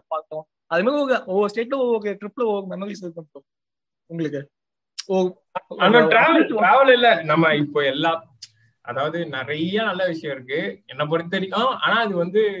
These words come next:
Speaker 2: இந்த சினிமால project பண்ற மாதிரி ஃபுல்லாவே வந்து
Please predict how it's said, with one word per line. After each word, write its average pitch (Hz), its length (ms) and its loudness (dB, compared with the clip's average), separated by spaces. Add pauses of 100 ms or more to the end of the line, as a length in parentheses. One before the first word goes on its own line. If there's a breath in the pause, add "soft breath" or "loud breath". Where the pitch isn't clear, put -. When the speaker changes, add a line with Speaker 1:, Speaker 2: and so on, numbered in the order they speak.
(600)
Speaker 2:
இந்த 139 260 -6
சினிமால 175 380 0
project 151 360 -2
பண்ற 147 280 -4
மாதிரி 160 380 -4
ஃபுல்லாவே 170 480 2
வந்து 165 560 -4